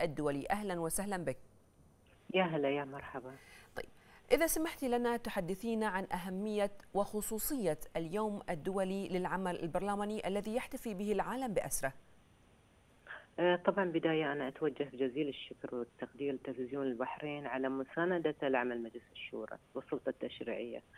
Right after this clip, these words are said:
Speaker 2: آه، طبعا بالنسبة لهذه المناسبة بالتأكيد هاي مناسبة دولية مهمة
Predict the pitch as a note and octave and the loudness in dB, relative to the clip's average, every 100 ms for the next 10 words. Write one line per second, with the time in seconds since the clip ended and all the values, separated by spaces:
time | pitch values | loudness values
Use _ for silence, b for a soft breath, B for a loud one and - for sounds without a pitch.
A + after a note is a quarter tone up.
0 | B B B - D#3+ F3 - G3+ G3+ F3+ | B B B 0 2 2 0 4 4 4
1 | F3+ G3 F3 D#3 D3+ F3 D#3 C#3 C#3+ D3+ | 0 2 4 4 4 2 2 0 0 0
2 | E3 - C#3+ C3+ - C3+ B2 - E3+ C#3+ | -2 0 0 0 -2 -4 -2 2 2 2
3 | C#3+ C#3 D3 D#3+ D3+ C#3 C3+ C3+ C#3 D3 | -2 -2 -4 0 2 2 4 4 4 0
4 | B2+ C3 D#3+ D#3 D#3 | 0 -2 -4 -2 -2